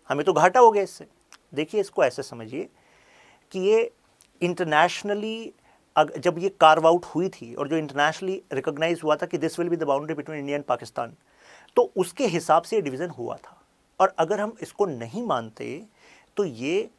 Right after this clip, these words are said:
लॉन्ग टर्म डिस्प्यूट बना रहता इंडिया बांग्लादेश रिलेशंस में, नंबर वन। सेकंड, इंटरनेशनल लेवल पर हमारी जो स्टैंडिंग है उसको ये कॉम्प्रोमाइज करता, राइट? तो इस वजह से ऐसे फैसले लेने ज़रूरी होते हैं।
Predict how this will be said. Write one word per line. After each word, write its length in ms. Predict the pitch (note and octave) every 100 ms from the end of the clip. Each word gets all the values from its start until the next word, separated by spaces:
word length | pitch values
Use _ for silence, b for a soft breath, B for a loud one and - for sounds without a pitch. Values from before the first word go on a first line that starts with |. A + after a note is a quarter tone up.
| _
लॉन्ग 400 | B2 B2 C3 D#3+ -
टर्म 140 | G#3+
डिस्प्यूट 400 | C3+ B2 - E3
बना 260 | B2 A#2+ D#3
रहता 300 | D3+ - F3 -
इंडिया 220 | C3 D3+
बांग्लादेश 480 | B2+ A#2 A#2+ E3 -
रिलेशंस 480 | A2+ A2+ - D#3+ -
में, 160 | F#3+ A#3+ _ _
नंबर 200 | A#2+ B2+
वन। 200 | C3+ F3 G3+ b b b _
सेकंड, 400 | - E3 A3+ A3+ _
इंटरनेशनल 560 | E3 D3 D3 F3+ - G3+
लेवल 180 | D#3
पर 140 | C#3+ F#3
हमारी 360 | - C3+ C#3
जो 100 | C#3+
स्टैंडिंग 520 | C#3+ - B2+ D3 G3+ C3
है 120 | A2+ -
उसको 260 | - F#3
ये 60 | G3+
कॉम्प्रोमाइज 560 | F#3 A#2+ B2+ A#2 A2+
करता, 340 | - B2+ A#2 - _ _ _ _ _ _ _ -
राइट? 220 | C#3 A#3 b b b
तो 60 | C4+
इस 180 | C4+ F#3
वजह 280 | D3 D3+ A3
से 140 | G3+
ऐसे 200 | D3+ E3+
फैसले 380 | C#3+ B2 F3 F#3+
लेने 280 | A#2 C#3 C4 _
ज़रूरी 380 | C3 C#3 C3+ B2+
होते 300 | A2+ G#2+ -
हैं। 120 | -